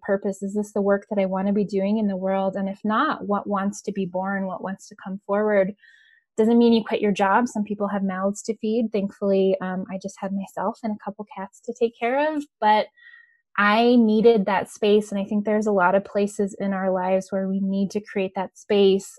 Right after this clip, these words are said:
Um, I'm five years into my healing journey, and just a year ago, around the four-year mark, I moved to the middle of nowhere because that's just what I needed to deepen my healing,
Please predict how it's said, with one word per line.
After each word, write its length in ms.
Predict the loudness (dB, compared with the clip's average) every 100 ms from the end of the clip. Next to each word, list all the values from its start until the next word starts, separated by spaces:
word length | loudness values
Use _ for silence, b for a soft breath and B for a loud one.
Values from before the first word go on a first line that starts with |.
| -10
Um, 560 | -8 -6 -6 -2 -2 -4 _ _ _ 2
I'm 400 | 4 8 8 6 B B B B _ _
five 240 | 6 8 6
years 240 | 4 4
into 240 | 2 2
my 80 | 2
healing 420 | 4 4 4 2
journey, 360 | 2 2 2 2
and 100 | 0
just 240 | -2 -2
a 40 | -2
year 280 | 0 2 0
ago, 500 | 2 2 4 2 0
around 340 | -4 -4 -4
the 80 | -6
four-year 400 | -4 -2 0 2
mark, 260 | 0 0 -4 -4
I 140 | -2
moved 580 | 0 2 2 0 -4 -12
to 100 | -6
the 40 |
middle 260 | -4 -2 0
of 80 | -2
nowhere 500 | -2 -2 -2 -2 -4
because 300 | -4 -4 -8 -6
that's 260 | -10 -10
just 240 | -8 -8 -4
what 200 | -4 -4
I 140 | -4
needed 480 | -4 -2 0 0 -2 -6
to 320 | -4 -2 -2 -6 _ _ _ _ -2
deepen 360 | 0 2 2
my 160 | 2 2
healing, 500 | 2 2 2 2 2